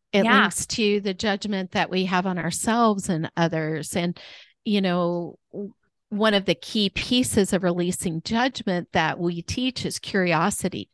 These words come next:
Speaker 1: Get
Speaker 2: Yeah.
Speaker 1: curious. And a child is curious. And
Speaker 2: Yeah.
Speaker 1: interestingly enough, her brain is learning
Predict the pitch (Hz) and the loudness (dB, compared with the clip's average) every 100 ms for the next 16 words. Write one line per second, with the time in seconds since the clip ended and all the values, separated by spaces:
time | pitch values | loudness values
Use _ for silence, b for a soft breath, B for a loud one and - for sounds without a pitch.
0 | - 220 - - 170 202 190 170 - - | -8 -8 -8 -8 0 2 2 2 -2 -6
1 | - - B B B - 226 214 214 208 | -12 -12 B B B 2 6 6 6 2
2 | - 277 370 285 226 - - 302 339 175 | 2 2 2 0 -2 -4 -2 0 2 2
3 | 165 - 208 - B B B 269 311 330 | 2 2 0 0 B B B 2 4 2
4 | 311 - 277 262 240 214 220 302 220 196 | 0 2 2 4 4 2 4 2 0 -4
5 | - 269 262 233 233 226 214 208 - 196 | -4 -4 -4 -4 -2 -2 -4 -6 -4 -4
6 | 180 202 202 196 190 185 | -4 -6 -4 -4 -4 -4